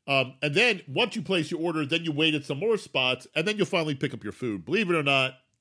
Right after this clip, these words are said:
the whole Starbucks process, it seems crazy, but it's actually more efficient. It really is.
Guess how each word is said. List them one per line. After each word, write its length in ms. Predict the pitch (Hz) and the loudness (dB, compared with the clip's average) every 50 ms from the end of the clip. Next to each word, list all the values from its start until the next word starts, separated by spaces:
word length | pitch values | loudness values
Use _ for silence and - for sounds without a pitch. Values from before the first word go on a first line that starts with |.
| _ _ _ _ - | _ _ _ _ -6
the 100 | 123 123 | -2 2
whole 180 | 175 214 208 | 4 4 4
Starbucks 640 | - - - 196 175 170 147 156 147 127 - - - | 4 2 2 2 2 2 2 2 -2 -2 -2 -6 -12
process, 600 | - - 175 170 165 156 - 170 151 135 135 - _ _ _ - _ _ - | -6 -4 -2 -2 -2 -2 0 0 0 0 -2 -6 _ _ _ -20 _ _ 4
it 160 | 208 202 - | 4 4 4
seems 400 | - - 269 285 302 311 - - | 4 4 4 6 6 4 2 0
crazy, 680 | - - 302 320 339 370 294 180 240 226 214 214 - _ _ _ _ _ _ _ _ - - - - - - | 2 6 8 10 10 10 10 8 6 4 4 2 -2 _ _ _ _ _ _ _ _ -20 -20 -20 -6 2 6
but 100 | 320 320 | 8 8
it's 140 | 294 - 311 | 10 12 12
actually 320 | 339 381 - - 330 339 | 10 10 10 8 6 6
more 240 | 285 294 294 294 294 | 6 6 6 6 6
efficient. 500 | 285 - - 349 349 - - 302 214 - - - - - - - - - - - - - - - - - | 6 4 4 6 6 6 6 2 0 0 -2 -10 -16 -16 -16 -16 -16 -16 -16 -18 -18 -18 -18 -18 -8 -2
It 140 | - 185 180 - 202 | 0 0 0 0 -2
really 360 | 220 262 262 262 254 254 254 | 0 2 4 4 4 4 8
is. 340 | 254 254 247 220 165 - - | 10 10 10 10 8 6 -2